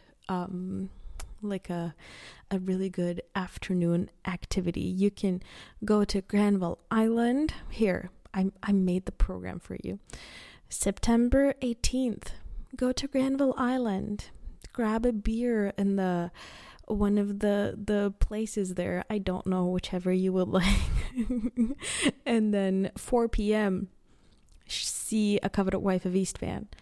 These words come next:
You're not free at four P M? That's fine. Get to,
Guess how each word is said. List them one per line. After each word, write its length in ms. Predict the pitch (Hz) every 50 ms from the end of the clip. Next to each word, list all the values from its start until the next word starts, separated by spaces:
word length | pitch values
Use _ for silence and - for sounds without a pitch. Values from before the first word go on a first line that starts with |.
| - - _ -
You're 140 | 220 214
not 180 | 220 233 247 240
free 200 | - - 214 214
at 100 | 214 220
four 240 | - - 214 214 208
P 160 | - - 240
M? 260 | 233 254 285 285 - - - - - _
That's 300 | - 381 370 359 - -
fine. 500 | - - 285 302 320 311 285 240 208 196 - - - - - - - 220
Get 260 | - 254 262 254 262 -
to, 580 | - 269 277 277 269 269 269 269 262 254 233